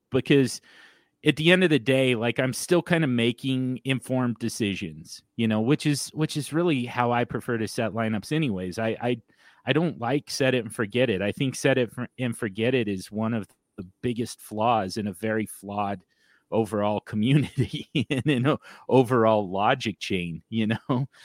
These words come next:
Um, so I don't, I don't like to do that. I like to make decisions, but I do kinda, I, the way I use those, uh, those projections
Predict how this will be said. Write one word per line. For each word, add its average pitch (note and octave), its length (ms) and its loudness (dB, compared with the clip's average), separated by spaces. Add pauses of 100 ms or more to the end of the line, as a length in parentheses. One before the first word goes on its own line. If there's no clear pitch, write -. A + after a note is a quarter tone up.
(280)
Um, A#2+ 500 2 (640)
so C#3 360 2
I C#3+ 100 4
don't, D3+ 260 0
I C3+ 120 2
don't D3 320 0 (180)
like C3+ 260 -2
to B2+ 120 -6
do A#2 200 0
that. A2 120 4
I G#2 80 2
like A#2 280 0
to - 80 -4
make B2+ 260 -2
decisions, G#2+ 720 -4
but A#2 220 -2 (140)
I B2+ 240 -4 (240)
do F#3 280 -2
kinda, E3+ 580 -2
I, D3 360 0 (180)
the C#3 80 0
way C#3 280 2 (120)
I B2 160 -2
use A#2 640 -2
those, G#2 560 -2 (1300)
uh, A2 480 0 (420)
those C#3 240 4
projections G#2+ 1300 0